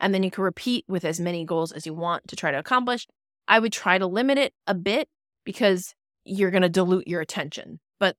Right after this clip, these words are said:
let's not worry about that. Just pick one, right? Okay, so first we brainstorm goals.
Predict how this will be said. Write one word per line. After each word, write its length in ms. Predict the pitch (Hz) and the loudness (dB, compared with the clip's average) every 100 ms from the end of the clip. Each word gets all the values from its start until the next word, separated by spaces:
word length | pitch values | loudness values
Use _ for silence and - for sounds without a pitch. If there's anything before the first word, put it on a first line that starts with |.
| _ | _
let's 140 | 196 190 | -2 0
not 120 | 202 | 4
worry 120 | 254 | 4
about 200 | 277 277 | 4 2
that. 180 | 214 - | 2 0
Just 160 | 190 | -2
pick 160 | - 208 | -2 0
one, 240 | 170 156 - _ _ - | -2 -4 -14 _ _ -2
right? 260 | 233 214 - | -2 -2 -8
Okay, 200 | 165 - | -8 -6
so 320 | - 135 135 - | -6 -8 -8 2
first 240 | 254 262 | 2 2
we 140 | 277 | -2
brainstorm 500 | 220 220 214 202 190 | -2 -2 -2 -2 -4
goals. 300 | 185 180 180 | -2 -6 -6